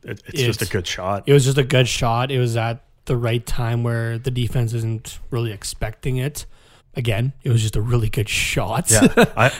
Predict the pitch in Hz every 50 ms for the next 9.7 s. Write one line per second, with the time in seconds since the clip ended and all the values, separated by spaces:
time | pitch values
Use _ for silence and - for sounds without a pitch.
0 | - - 170 165 156 139 127 123 117 110 113 120 135 151 170 175 - - - 143
1 | 127 123 117 117 127 123 110 107 101 123 120 107 - 117 104 104 104 104 107 131
2 | 131 - - 110 92 92 98 95 - - - - - - - - - - - -
3 | - 135 143 170 135 107 113 107 107 120 120 104 104 101 - 101 - - 127 127
4 | 123 123 127 - - - 110 - 175 - 139 147 156 165 - - - 180 165 147
5 | 139 139 147 165 170 170 160 139 135 139 147 139 - 170 165 160 147 - 151 143
6 | 143 139 131 - - 139 131 131 127 123 123 123 120 117 131 - - 147 131 131
7 | 131 127 127 127 123 127 123 127 120 - - - - - - - - _ _ _
8 | _ _ - - - 139 139 - - 160 147 135 123 - - 127 123 131 135 143
9 | 143 139 139 131 - 170 156 131 120 110 117 151 -